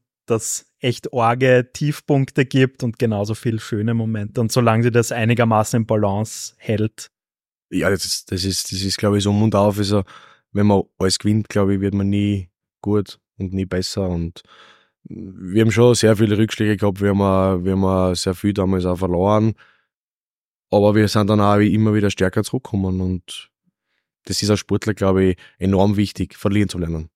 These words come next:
Speaker 1: Mhm.
Speaker 2: Was mir teilweise im Berufsleben man dann profitiert. Also, wenn man vorher Leistungssport gemacht hat und dann in ein Berufsleben einsteigt,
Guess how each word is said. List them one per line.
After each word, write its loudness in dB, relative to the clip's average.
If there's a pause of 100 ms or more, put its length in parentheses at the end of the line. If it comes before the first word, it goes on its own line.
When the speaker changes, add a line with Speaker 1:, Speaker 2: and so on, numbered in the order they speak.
(140)
Speaker 1:
Mhm. 4 (300)
Speaker 2:
Was -2
mir 2
teilweise 2 (840)
im 2
Berufsleben 0 (520)
man 2
dann 2
profitiert. -4 (760)
Also, 0 (120)
wenn 0
man 0
vorher 0
Leistungssport 0
gemacht 0
hat 0
und 0
dann 0
in 0
ein -2
Berufsleben 0
einsteigt, 0